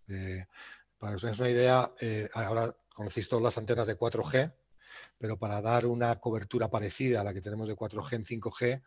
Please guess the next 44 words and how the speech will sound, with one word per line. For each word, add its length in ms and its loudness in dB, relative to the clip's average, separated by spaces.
se 160 -8
tienen 280 0
que 80 -4
instalar 380 0
del 120 -2
orden 320 0
de 100 -2
tres 240 -2
o 80 -2
cuatro 280 0
antenas. 640 -2
Con 140 -8
lo 80 -6
cual, 160 4
esto 260 4
es 80 4
razonable 540 6
en 80 0
una 140 0
ciudad, 400 4
pero 180 -2
va 80 0
a 40 -2
ser 140 -4
muy 240 0
poco 240 0
razonable, 920 -2
eh, 160 -6
instalar 440 -4
este 180 -10
tipo 300 -10
de, 340 -12
de, 300 -14
de 100 -20
tecnología 760 -6
en, 300 -18
en 80 -14
zonas 340 -8
con 140 -6
poca 220 -6
densidad 280 -6
de 60 -4
población, 540 -10
¿no? 80 -14